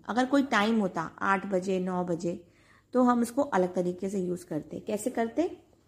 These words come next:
इन वाक्यों में हम यूज़ करते हैं since का और for का। और since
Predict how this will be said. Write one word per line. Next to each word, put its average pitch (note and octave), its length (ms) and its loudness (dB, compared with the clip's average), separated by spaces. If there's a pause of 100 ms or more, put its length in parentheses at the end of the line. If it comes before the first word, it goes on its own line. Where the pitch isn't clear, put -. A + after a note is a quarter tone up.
(140)
इन C4+ 180 4
वाक्यों G#3 340 0
में G3+ 100 -2
हम G3 160 -2
यूज़ G3+ 220 0
करते F3+ 280 -8
हैं G#3 200 -4 (100)
since A3 280 4
का C#4 180 0 (340)
और D#4+ 120 0
for F#3+ 420 2
का। - 160 -12 (840)
और G#3 80 -4
since F4 460 4